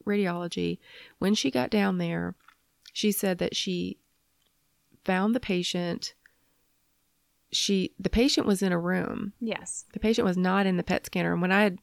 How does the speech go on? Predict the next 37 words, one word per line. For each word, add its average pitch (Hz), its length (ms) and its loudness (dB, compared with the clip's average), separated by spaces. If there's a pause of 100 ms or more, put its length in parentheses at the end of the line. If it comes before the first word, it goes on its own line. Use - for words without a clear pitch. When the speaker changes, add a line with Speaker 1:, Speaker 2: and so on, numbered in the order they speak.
(340)
Speaker 1:
uh, 170 320 -2 (120)
seen 185 300 0
other 170 200 2
accounts 175 440 -2
of 175 140 -6
this 175 260 -4 (460)
story 185 380 2
before 180 600 0
looking 175 500 0
and 165 160 -2
reading 170 360 2
thoroughly 170 480 2
through 175 220 -2
the 170 120 0
C 175 200 -2
M 160 120 -2
S 175 180 0
report, 165 420 -4 (320)
I 202 200 6
had 190 180 2
the 175 100 0
impression 175 500 -2
that - 200 -6
they 170 280 0 (100)
gave 190 240 2
her 214 80 4
the, 180 400 0 (1600)
the 190 140 2
vec-, - 300 -4
vecuronium 170 640 4
and 175 180 0
then 170 220 2
put - 300 2
her 190 120 4
into 175 540 2
the 170 120 -4
scanner. 170 460 -2